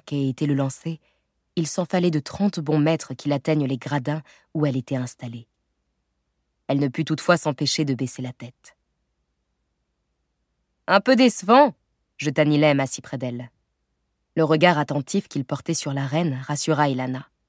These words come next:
Il n'avait pas perçu son mouvement de recul, et son jugement s'appliquait à la prestation du lanceur de javelines,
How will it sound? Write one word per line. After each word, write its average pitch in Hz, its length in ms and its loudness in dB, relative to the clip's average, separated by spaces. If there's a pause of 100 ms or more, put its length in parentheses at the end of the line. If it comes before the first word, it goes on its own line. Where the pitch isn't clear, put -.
(760)
Il 175 120 2
n'avait 190 200 6
pas 208 140 2
perçu - 300 -4
son 156 140 -2
mouvement 151 380 2
de 147 80 -2
recul, 143 520 -4 (420)
et 160 80 0
son 170 160 2
jugement 165 400 4
s'appliquait 156 480 -2
à 143 80 4
la 135 100 0
prestation 156 560 -2
du 135 100 -4
lanceur 135 400 -2
de 135 100 -6
javelines, 123 540 -6